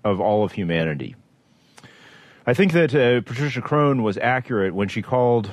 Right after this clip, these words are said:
Muhammad a doomsday prophet. Uh, his, uh, his pronouncements in the early sections of the Quran have that, uh, that immediate, absolute quality. The world is about to end.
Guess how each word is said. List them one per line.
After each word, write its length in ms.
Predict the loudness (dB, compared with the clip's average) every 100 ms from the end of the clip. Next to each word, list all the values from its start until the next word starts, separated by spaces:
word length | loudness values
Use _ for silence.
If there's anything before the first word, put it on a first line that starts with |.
| -6
Muhammad 600 | -4 -2 0 2 0 0
a 100 | -4
doomsday 540 | -2 -2 -2 -2 -2
prophet. 560 | -2 -4 -4 -8 -12 -14 -20 _ _ _ _ -2
Uh, 720 | 2 4 4 4 4 4 2 0
his, 400 | 2 2 0 -2
uh, 320 | 2 2 2
his 180 | 0 -4
pronouncements 840 | -2 -2 0 0 -2 -2 -2 -2 -6
in 180 | -2 0
the 100 | 2
early 300 | 2 2 0
sections 480 | -2 -2 -2 -2
of 80 | -2
the 80 | -2
Quran 560 | 0 0 2 2 2 -2 -12 -20 -20 -4
have 420 | 0 0 -2 -6 0
that, 400 | 2 2 0 -4
uh, 220 | -2 0 2
that 300 | 2 0 -2
immediate, 920 | -4 -2 0 2 2 4 4 0 -6 _ _ _ _ _ _ _ _ _ -4
absolute 800 | 0 0 -2 -2 0 0 0 -4
quality. 680 | 0 2 4 2 2 -2 -4 -12 _
The 80 | 0
world 560 | 2 4 4 4 2 0
is 160 | -2 -2
about 380 | 0 0 0 -2 -12
to 180 | -10 -4
end. 500 | -2 0 -2 -8